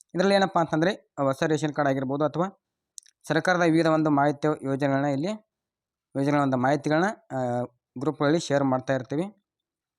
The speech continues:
ಇನ್ನು ಇವತ್ತು ಮಾತ್ರ, ಆ, ಮಧ್ಯಾಹ್ನ ಒಂದು ಗಂಟೆಯಿಂದ ಮೂರು ಗಂಟೆವರೆಗೆ ನಿಮಗೆ ಜನರಲ್ಲಿ ರೇಷನ್ ಕಾರ್ಡ್ ಅಪ್ಲೈ ಮಾಡೋಕ್ಕೆ ಅವಕಾಶ ಇರುತ್ತೆ. ಇನ್ನು ನಾಳೆ ಏನಪ್ಪ ಅಂತಂದ್ರೆ, ಆ, ಏನಾದರೂ ಪ್ರಾರಂಭ ಆಯಿತು ಅಂತಂದ್ರೆ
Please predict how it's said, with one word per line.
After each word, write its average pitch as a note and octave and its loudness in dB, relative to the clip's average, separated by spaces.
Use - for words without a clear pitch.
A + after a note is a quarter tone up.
ಇನ್ನು F#3 6
ಇವತ್ತು F3+ 4
ಮಾತ್ರ, F3 2
ಆ, D3 2
ಮಧ್ಯಾಹ್ನ C#3 0
ಒಂದು D3+ 0
ಗಂಟೆಯಿಂದ D3+ 0
ಮೂರು D#3+ 4
ಗಂಟೆವರೆಗೆ D3 0
ನಿಮಗೆ D#3 2
ಜನರಲ್ಲಿ C#3+ 2
ರೇಷನ್ C#3 -4
ಕಾರ್ಡ್ D#3 2
ಅಪ್ಲೈ C3+ 0
ಮಾಡೋಕ್ಕೆ C3 0
ಅವಕಾಶ C#3 -2
ಇರುತ್ತೆ. B2 -4
ಇನ್ನು A3+ 2
ನಾಳೆ F#3 4
ಏನಪ್ಪ G3+ 2
ಅಂತಂದ್ರೆ, F3+ 0
ಆ, D#3+ 4
ಏನಾದರೂ E3+ 2
ಪ್ರಾರಂಭ E3 2
ಆಯಿತು F3+ 2
ಅಂತಂದ್ರೆ E3+ -2